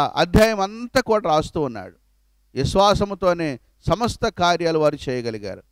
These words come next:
ఈ రోజున మన జీవితాల్లో బలమైన విశ్వాసాన్ని కలిగి ఉంటే దేవుని యొక్క కార్యాలు అద్భుతంగా మనం చేయగలుగుతాం.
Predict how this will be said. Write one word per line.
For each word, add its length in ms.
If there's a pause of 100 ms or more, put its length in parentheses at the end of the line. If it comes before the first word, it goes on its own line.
(380)
ఈ 100
రోజున 640 (800)
మన 140
జీవితాల్లో 840 (260)
బలమైన 540
విశ్వాసాన్ని 600
కలిగి 320
ఉంటే 560 (420)
దేవుని 460
యొక్క 160
కార్యాలు 520
అద్భుతంగా 480
మనం 200 (140)
చేయగలుగుతాం. 600